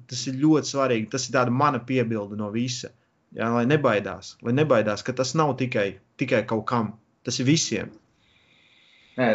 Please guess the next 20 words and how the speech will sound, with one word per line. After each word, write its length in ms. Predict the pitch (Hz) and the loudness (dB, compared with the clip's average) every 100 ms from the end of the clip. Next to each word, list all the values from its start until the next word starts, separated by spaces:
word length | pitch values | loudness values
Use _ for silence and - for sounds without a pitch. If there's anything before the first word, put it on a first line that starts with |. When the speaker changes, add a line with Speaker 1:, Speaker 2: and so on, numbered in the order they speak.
| 120 | 4
Speaker 2:
es 140 | 139 | 4
es-, 140 | 139 - | 2 2
es 220 | 131 123 | -4 -2
esmu 100 | 113 | -4
dzirdējis 460 | 113 151 120 98 - | -4 0 2 0 0
arī 180 | 98 98 | -4 -4
no 220 | 95 95 92 | -6 -6 -8
sportistiem, 720 | - 175 - 139 - 82 76 _ - | 0 0 0 -10 -12 -12 -14 _ -14
un 300 | 98 107 110 | -10 -6 -4
man 160 | 107 104 | -4 -4
liekas, 220 | 101 98 - | -6 -8 -12
kad, 200 | 95 92 | -12 -10
eh, 380 | 95 92 92 92 | -10 -8 -8 -10
ne 120 | 92 | -12
tikai 240 | 92 120 101 | -12 -8 -6
no 120 | 95 | -4
mūsējiem, 480 | 113 165 131 101 92 | -4 -2 -2 -2 -2
bet 140 | 92 - | -8 -6
kaut 160 | 95 | -6
kur 120 | - | -6